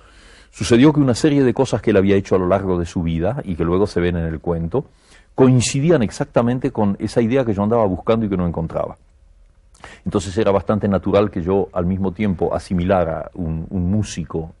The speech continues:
a quien yo amaba estéticamente y que al mismo tiempo se convertía en mi personaje. Le cambié un poco el nombre, pero en la dedicatoria está la clave, que se trata de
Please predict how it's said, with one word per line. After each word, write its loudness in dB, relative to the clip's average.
a -16
quien -6
yo 2
amaba 2
estéticamente -4
y -4
que 0
al 2
mismo 0
tiempo -2
se -2
convertía -4
en -2
mi -4
personaje. -14
Le -4
cambié 0
un 0
poco -2
el 0
nombre, 2
pero 2
en 0
la 2
dedicatoria 0
está -4
la -4
clave, -4
que -4
se -8
trata 0
de -4